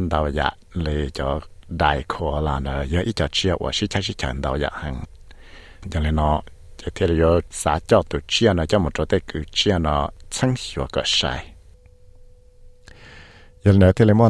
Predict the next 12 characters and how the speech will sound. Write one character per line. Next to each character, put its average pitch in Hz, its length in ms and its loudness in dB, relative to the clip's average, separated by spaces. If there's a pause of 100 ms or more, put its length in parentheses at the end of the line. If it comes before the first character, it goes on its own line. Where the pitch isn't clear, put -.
到 95 180 6
就 - 120 -2
给 80 140 4
这 85 140 4
只 67 160 0
些 113 340 2
有 92 120 8
了， 76 260 4 (120)
我 80 160 0
这 104 140 -2
种 78 360 -2 (560)
真 117 200 2